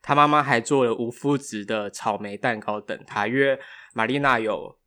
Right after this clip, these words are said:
麦麸不耐症。然后她甚至，好像很多白人都有这些，这，这个症-，症状，就像华人其实很多人也有乳糖不耐症一样，whatever，就是她甚至为了这件事情，然后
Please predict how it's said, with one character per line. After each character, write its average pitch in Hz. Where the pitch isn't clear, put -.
麦 131
麸 117
不 107
耐 104
症。 -
然 127
后 139
她 180
甚 175
至， 143
好 135
像 175
很 135
多 160
白 123
人 127
都 143
有 110
这 131
些， 117
这， 151
这 147
个 117
症-， 110
症 120
状， 110
就 147
像 135
华 135
人 131
其 123
实 123
很 117
多 123
人 123
也 113
有 117
乳 110
糖 107
不 104
耐 113
症 107
一 80
样， 95
whatever， 117
就 143
是 143
她 -
甚 175
至 160
为 156
了 123
这 131
件 123
事 123
情， 104
然 107
后 113